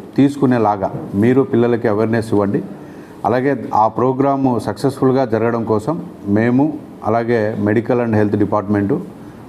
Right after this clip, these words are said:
అంగన్వాడీ డిపార్ట్‌మెంటు, మా మెప్మా స్టాఫ్ and other, ఆ, స్కూల్ మేనేజ్‌మెంట్ తరఫున ఎంఈఓ గారు, వీళ్ళందరితో ఒక కోఆర్డినేషన్ మీటింగ్ మేము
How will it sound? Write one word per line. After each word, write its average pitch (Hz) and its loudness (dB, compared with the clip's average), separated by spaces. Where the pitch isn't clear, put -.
అంగన్వాడీ 123 2
డిపార్ట్‌మెంటు, 101 0
మా 98 2
మెప్మా 98 0
స్టాఫ్ 107 -2
and 117 2
other, 117 2
ఆ, 101 2
స్కూల్ 113 0
మేనేజ్‌మెంట్ 101 2
తరఫున 101 0
ఎంఈఓ 107 2
గారు, 101 0
వీళ్ళందరితో 123 2
ఒక 113 0
కోఆర్డినేషన్ 120 0
మీటింగ్ 107 2
మేము 95 0